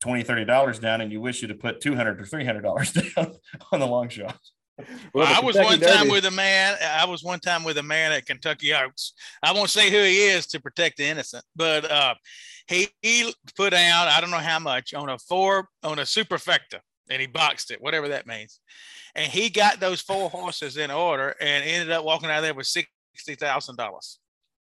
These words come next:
Speaker 3: And I mean, didn't bet, but I don't know, twenty or thirty dollars, you know, didn't bet a whole lot of money and walked out of Churchill Downs with sixty thousand dollars on, on Kentucky Oaks Day.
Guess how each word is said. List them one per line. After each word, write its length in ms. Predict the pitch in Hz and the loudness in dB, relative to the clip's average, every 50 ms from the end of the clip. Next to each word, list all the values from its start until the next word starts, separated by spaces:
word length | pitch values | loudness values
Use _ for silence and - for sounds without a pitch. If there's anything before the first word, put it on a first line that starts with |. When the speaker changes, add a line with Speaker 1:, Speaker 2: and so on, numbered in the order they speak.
| _ _ _ _ _ _ _ _ _ _ _ _ - | _ _ _ _ _ _ _ _ _ _ _ _ 0
Speaker 3:
And 160 | 180 180 185 | 2 4 4
I 80 | 202 | 4
mean, 200 | 214 220 208 196 | 4 4 4 4
didn't 200 | 196 226 214 190 | 4 2 2 4
bet, 220 | 180 220 226 196 175 | 2 2 2 4 2
but 100 | 180 175 | 2 4
I 140 | 170 175 190 | 4 6 6
don't 160 | 196 180 160 | 6 4 2
know, 100 | 151 147 | 2 0
twenty 280 | 143 - 190 196 190 | -2 -2 -2 0 0
or 80 | 175 160 | 0 0
thirty 260 | - 175 170 165 160 | 2 2 2 2 2
dollars, 240 | 156 160 156 151 151 | 2 2 2 2 2
you 60 | 143 | 0
know, 40 | 120 - - - - - - | -2 -4 -8 -16 -20 -12 -2
didn't 220 | 156 202 226 196 180 | 0 0 2 2 2
bet 160 | 208 208 190 | 2 4 4
a 20 | |
whole 160 | 180 190 196 185 | 4 4 4 4
lot 160 | 170 160 156 | 2 2 0
of 60 | 160 | 0
money 240 | 165 165 147 135 139 | -2 -2 0 -2 -2
and 80 | 143 | 0
walked 260 | 147 160 165 170 - 180 | 2 2 2 2 0 0
out 160 | 170 165 156 | 0 0 -2
of 60 | - | -2
Churchill 400 | - 175 170 151 - - 156 147 | -2 -2 -2 -4 -4 -6 -6 -4
Downs 340 | 143 147 156 156 147 135 120 | 0 0 2 2 0 -2 -4
with 120 | 127 120 | -8 -8
sixty 320 | - 160 151 - - 131 117 | -6 -6 -6 -6 -8 -10 -6
thousand 360 | - 139 131 123 110 123 117 | -4 -2 -2 -4 -6 -10 -10
dollars 340 | 127 120 110 107 104 104 123 | -8 -8 -8 -8 -10 -12 -14
on, 140 | 120 - | -10 -6
on 160 | 131 139 147 131 | -6 -6 -4 -4
Kentucky 500 | - 143 120 - 175 165 - 143 143 151 | -6 -6 -4 -2 -4 -4 -2 -2 0 0
Oaks 220 | 156 147 - - | 0 -2 -4 -6
Day. 160 | - 131 113 | -6 -8 -6